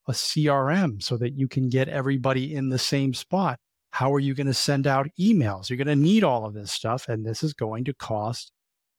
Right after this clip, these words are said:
money. So you have to budget for that. So figure out what it is that you need. If you need help with this, you have a specific business idea, again, book the fifteen minute call with me. They're free, guys, and say, "Hey, this is the business idea. What should I be thinking about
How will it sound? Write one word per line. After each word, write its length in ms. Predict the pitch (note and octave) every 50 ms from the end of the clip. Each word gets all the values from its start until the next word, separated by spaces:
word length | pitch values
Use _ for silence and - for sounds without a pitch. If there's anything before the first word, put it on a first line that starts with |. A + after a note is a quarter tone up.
| _ _ -
money. 360 | E3+ A#3 C4 A3 D#3 C#3 - _ _ _
So 160 | - - B2+
you 40 | B2
have 100 | C#3+ -
to 100 | - F3
budget 380 | D3 - F3 F#3 F#3+ F3+ F3
for 120 | - - C#3
that. 260 | A2 A2 G#2+ G2+ -
So 100 | - A#2
figure 400 | - _ - D#3+ D#3+ E3+ F3 F3
out 220 | D3 C3+ C#3 D#3
what 180 | D#3+ C#3 C3+ B2+
it 60 | B2
is 180 | B2+ B2+ B2+ A#2
that 180 | B2 B2+ C3+
you 80 | - B2
need. 340 | B2 B2+ C#3 C#3 B2 G#2 F#2+ -
If 100 | - -
you 80 | C3+ B2+
need 200 | C#3+ F3 G#3 E3
help 340 | - - F#3+ G#3+ A3+ -
with 160 | - F3 - -
this, 380 | - E3 D#3 - - - - _ _ _ _ _ _ _ _ _ _ _
you 100 | - C3
have 200 | G#2+ A#2 B2+ C#3+
a 40 | F3+
specific 640 | E3+ - - F#3+ - - - G#3 - - A3 - _
business 380 | - C#3 B2+ B2 B2 A#2 - -
idea, 500 | G#2+ G2+ G2+ G2 G#2 G2+ G#2 G#2+ C3+ D#3 - _ _ _ _ _ _ _
again, 360 | - G#2+ - F3 F#3+ D#3+ A2 G2+
book 220 | A#2 D#3+ E3+ -
the 100 | - F3
fifteen 480 | - - F#3+ E3+ - - - F#3+ F#3 F3+
minute 240 | F#3 F#3 F#3+ F#3+
call 300 | - - F3+ F#3 F#3+ G3
with 180 | F#3+ F3+ - -
me. 180 | D3 C#3 C#3+ D3
They're 340 | B2+ A#2 A#2 C3+ C#3 D3+
free, 360 | C#3 - - - D#3+ F3+ F#3+ E3+
guys, 540 | C3 A#2+ A#2 A#2+ A#2+ A#2 A#2+ B2 A#2+ - - _ _ _ _ _ _ _ _
and 160 | - C3 B2
say, 240 | - - D#3 D3+ C#3+
"Hey, 220 | A2+ C#3 D#3 C3+
this 240 | A2 B2 C#3 C#3 -
is 140 | G3 F3+ F3
the 100 | F#3+ E3+
business 400 | D3 E3 D#3+ D3 D3 C3 - D3+
idea. 360 | B2+ B2 A#2+ A2+ B2 B2 B2
What 220 | A2+ A#2 C3 D3+
should 140 | - - F3
I 100 | F3 E3+
be 140 | E3 D#3 D#3
thinking 480 | - - - D#3 D3 - C#3+ B2+ A#2+ A2+
about 420 | G#2 G#2+ A2+ G#2 G2+ G2+ G#2+ A2